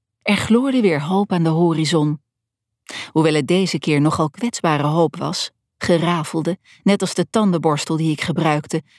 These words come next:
toen ik nog bij oom Rob woonde en die hij steeds vergat te vervangen. Victoria Bennett was al mijn beste vriendin sinds we zeven jaar oud waren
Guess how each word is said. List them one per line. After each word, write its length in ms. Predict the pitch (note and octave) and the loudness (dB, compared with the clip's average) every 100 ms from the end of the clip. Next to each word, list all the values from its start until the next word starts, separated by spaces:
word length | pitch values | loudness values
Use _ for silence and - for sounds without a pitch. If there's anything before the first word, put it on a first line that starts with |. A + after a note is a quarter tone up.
| _ | _
toen 140 | A3+ | 2
ik 100 | G3+ | 2
nog 140 | F#3 D3+ | 2 0
bij 180 | E3 - | 0 2
oom 220 | F3 D#3+ | 2 2
Rob 280 | F3 F3+ - | 2 0 0
woonde 420 | D3 C#3 C#3+ C#3+ _ - | -2 0 -4 -6 _ -6
en 160 | E3 | -2
die 120 | E3 | 0
hij 100 | D3+ | 0
steeds 380 | C3+ - E3+ D#3 | -2 -2 -2 -2
vergat 340 | C#3+ - F3 - | -6 -4 -4 -4
te 100 | D#3 | -8
vervangen. 560 | D3 - D#3 D3+ D3+ _ _ _ _ _ _ _ _ _ _ | -6 -2 0 0 -4 _ _ _ _ _ _ _ _ _ _
Victoria 680 | - A3 - C4+ C#4 B3+ G3 | -2 -2 2 0 2 0 0
Bennett 460 | D3+ D#3+ A#2+ - _ | 0 0 -2 -8 _
was 200 | G3+ G3+ | -2 2
al 80 | F#3+ | 2
mijn 180 | E3 D3 | 2 2
beste 340 | G#3+ - G3 | 0 -2 -6
vriendin 500 | - D3 D3 E3 F#3 - - | -2 -2 0 0 -4 -10 -16
sinds 340 | - B3+ B3 - | -2 2 2 0
we 80 | |
zeven 440 | D3 D3 F#3 G#3 F3+ | -2 2 2 2 2
jaar 220 | E3 D#3 | 2 2
oud 260 | D#3 D3+ D3+ | 2 0 0
waren 440 | C#3 B2+ D3 | -2 -2 -4